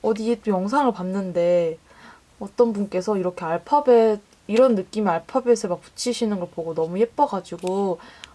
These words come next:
"아, 저거 어디 제품일까?" 막 이러면서 궁금해하고 있었는데 다이소에서 그분이 사용하신 거랑 비슷한 제품을 파는 거예요. 그래가지고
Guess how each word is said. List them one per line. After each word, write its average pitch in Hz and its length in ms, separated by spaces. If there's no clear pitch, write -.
"아, 254 120
저거 196 240
어디 196 200
제품일까?" 240 720
막 190 160
이러면서 185 360
궁금해하고 208 600
있었는데 170 600
다이소에서 202 1000
그분이 220 420
사용하신 269 600
거랑 180 200
비슷한 233 400
제품을 185 400
파는 262 320
거예요. 180 560
그래가지고 202 800